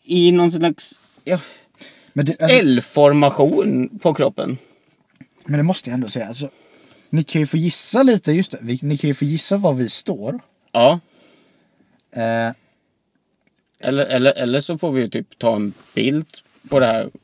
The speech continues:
Speaker 1: och lägga ut på Instagrammen.
Speaker 2: Ska vi göra det?
Speaker 1: Ja, för att det här är så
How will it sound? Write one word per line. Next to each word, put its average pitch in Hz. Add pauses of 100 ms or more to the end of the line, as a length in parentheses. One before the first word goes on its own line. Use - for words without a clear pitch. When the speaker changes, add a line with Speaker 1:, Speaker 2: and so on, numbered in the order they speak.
(160)
Speaker 1:
och 117
lägga 113
ut 107
på 120
Instagrammen. 127
Speaker 2:
Ska -
vi 120
göra 113
det? 95 (420)
Speaker 1:
Ja, 127
för 123
att 120
det 117
här 127
är 127
så 113